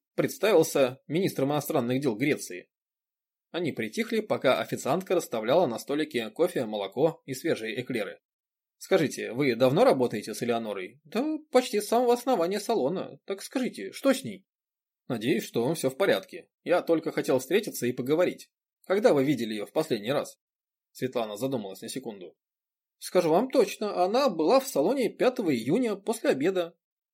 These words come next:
потому что шестого Элеонора улетела в Афины за мехом». «А что с товаром? Она его доставила?» «Мы получили багаж седьмого июня с курьерской доставкой.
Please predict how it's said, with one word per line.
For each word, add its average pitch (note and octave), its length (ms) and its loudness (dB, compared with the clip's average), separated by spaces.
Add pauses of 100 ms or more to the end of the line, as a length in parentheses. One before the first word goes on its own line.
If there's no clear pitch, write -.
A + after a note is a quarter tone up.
потому A3+ 300 2
что D#3 200 -2
шестого A3+ 500 4
Элеонора B2 380 2
улетела D#3+ 500 2
в C3+ 80 0
Афины D3 320 -2
за G#3+ 120 -2
мехом». G#2+ 300 -6 (680)
«А C3+ 100 0
что A#2 240 -4
с - 100 -12
товаром? F#2 560 -4
Она C#3+ 200 -2
его G#2+ 120 -2
доставила?» C#3+ 560 0 (560)
«Мы A3 380 0
получили A#3+ 420 2
багаж F#3 380 4
седьмого E3 440 2
июня D#3+ 320 4
с - 80 -6
курьерской C3+ 420 0
доставкой. E3 800 0